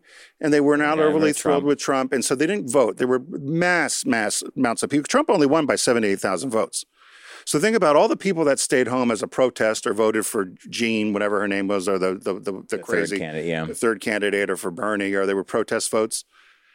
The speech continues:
Speaker 1: So guess what? You got the Supreme Court that you voted for,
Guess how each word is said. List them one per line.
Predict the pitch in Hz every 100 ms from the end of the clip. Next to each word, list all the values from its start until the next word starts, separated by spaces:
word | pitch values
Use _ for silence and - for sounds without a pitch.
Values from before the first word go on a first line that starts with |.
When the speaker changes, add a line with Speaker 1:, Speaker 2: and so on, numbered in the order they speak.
| _ _
Speaker 1:
So | - 175
guess | 196 -
what? | 131
You | 123
got | 147 208
the | 190
Supreme | 175 - 147 139
Court | - 131
that | 113 -
you | 120
voted | 123 143 87
for, | - 87 -